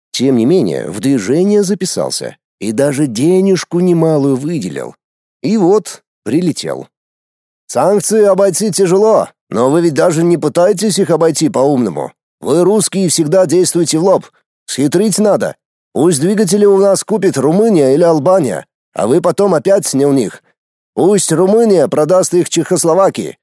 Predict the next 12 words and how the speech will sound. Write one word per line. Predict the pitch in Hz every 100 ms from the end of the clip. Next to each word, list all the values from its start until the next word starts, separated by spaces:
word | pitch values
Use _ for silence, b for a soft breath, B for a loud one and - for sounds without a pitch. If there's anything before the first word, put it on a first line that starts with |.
| _ _
а | -
вот | 120 160
потом | 151 175 202
уже | 165 175 135
купите | - 190 190 190 143
запчасти | 127 110 151 190 143
на | 127 156
эти | 139 120 104
двигатели | 135 214 190 123 98
у | 101
чехов | 110 165 180 190
вы». | 127 95